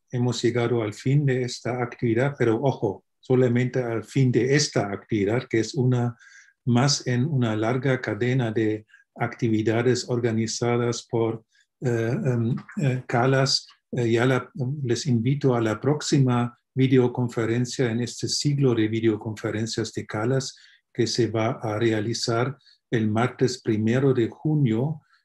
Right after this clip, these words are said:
y con la conferencista Pilar Riaño Alcalá, que nos va a hablar sobre el tema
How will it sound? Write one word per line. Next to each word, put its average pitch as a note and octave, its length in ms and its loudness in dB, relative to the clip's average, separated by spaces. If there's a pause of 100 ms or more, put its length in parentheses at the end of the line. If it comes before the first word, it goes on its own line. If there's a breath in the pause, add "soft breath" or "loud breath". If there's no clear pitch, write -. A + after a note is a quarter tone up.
(120)
y A#2+ 500 -4
con B2 260 0
la A#2+ 120 0
conferencista A#2 960 -2
Pilar A#2 440 -2 (100)
Riaño B2 680 2
Alcalá, A2 720 -2 (400)
que A#2+ 140 0
nos A#2 280 -2
va A#2 120 0
a A2+ 40 0
hablar A#2 280 -2
sobre A#2+ 360 -2
el A2 120 -4
tema A#2+ 480 0